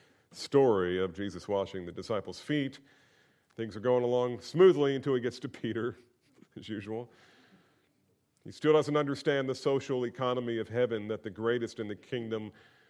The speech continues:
are those who are the servants of all. And so he says to Jesus, verse six, look at verse six, "Lord, do you wash my feet?" In other words, "Lord,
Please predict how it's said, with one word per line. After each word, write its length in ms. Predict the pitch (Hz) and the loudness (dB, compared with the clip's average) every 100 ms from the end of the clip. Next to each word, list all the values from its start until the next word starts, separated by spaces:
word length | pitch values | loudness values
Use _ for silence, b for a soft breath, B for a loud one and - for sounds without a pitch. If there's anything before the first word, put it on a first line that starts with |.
| b b _ 117 | b b _ -10
are 140 | 107 | -4
those 300 | 107 113 113 | 0 0 0
who 120 | 117 | -4
are 60 | 107 | -6
the 80 | 98 | -8
servants 540 | - 143 123 107 98 | -4 -2 -2 -4 -8
of 80 | 101 | -4
all. 500 | 131 123 110 127 117 _ _ _ _ _ _ _ _ _ _ _ _ _ _ _ _ _ | 0 0 -2 -8 -14 _ _ _ _ _ _ _ _ _ _ _ _ _ _ _ _ _
And 120 | 120 120 | -18 -6
so 220 | 175 156 | 0 0
he 60 | |
says 500 | 147 180 170 - - _ _ _ _ | 0 0 -2 -4 -14 _ _ _ _
to 100 | 139 | -10
Jesus, 400 | 110 147 104 98 | -2 -2 -2 -6
verse 240 | 117 113 - | -6 -6 -4
six, 600 | 107 85 - - - _ | -8 -8 -18 -20 -20 _
look 120 | - | -16
at 60 | 101 | -8
verse 220 | 101 - | -8 -8
six, 300 | 101 76 - - | -12 -12 -16 -6
"Lord, 420 | 196 185 104 78 _ _ _ _ _ _ b b - | -2 0 -2 -8 _ _ _ _ _ _ b b -6
do 80 | |
you 160 | 147 226 | -2 4
wash 320 | 196 110 - | 4 2 -6
my 260 | 110 113 190 | -4 -2 -2
feet?" 440 | - 247 269 - - _ _ _ _ _ _ _ _ _ _ _ _ _ _ | -2 -2 -2 -6 -20 _ _ _ _ _ _ _ _ _ _ _ _ _ _
In 80 | 147 | 2
other 160 | 170 | 4
words, 200 | 165 131 | 4 2
"Lord, 380 | 151 202 254 170 | 6 8 8 6